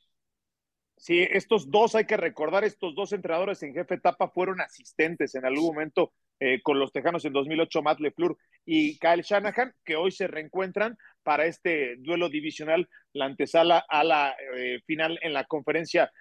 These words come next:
Nacional. Y hablando del otro partido, que sin duda es el más atractivo del fin de semana, Tapa, no se ha movido la línea, se ha mantenido en ese dos y medio para el local, ni siquiera le dan los tres puntos de ventaja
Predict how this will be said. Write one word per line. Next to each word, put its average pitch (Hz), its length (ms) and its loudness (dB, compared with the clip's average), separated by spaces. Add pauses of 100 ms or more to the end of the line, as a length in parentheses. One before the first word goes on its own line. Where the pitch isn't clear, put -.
(120)
Nacional. 180 640 0 (180)
Y 170 120 0
hablando 262 280 2
del 254 100 2
otro 285 180 -4
partido, 269 360 -8
que 202 120 -8
sin 202 200 -14
duda 254 180 -6
es - 80 -6
el 208 120 -4
más 226 180 -6
atractivo 226 460 -2
del 190 120 -2
fin 226 160 -12
de 226 100 -2
semana, 208 420 -4
Tapa, 220 400 2 (220)
no 214 220 0
se - 160 -2
ha 285 80 2
movido 247 380 0
la 185 100 2
línea, 214 400 -4
se - 220 -2
ha 240 60 0
mantenido 226 680 -2 (280)
en 165 160 -4
ese 220 240 2
dos 214 360 2
y 196 100 -4
medio 196 380 0
para 156 220 0
el 156 80 -4
local, 175 420 -2
ni 196 120 -10
siquiera 196 360 -2
le 185 100 -2
dan 185 100 -2
los 190 120 -6
tres 170 220 -2
puntos 190 320 -4
de 151 80 0
ventaja 175 440 2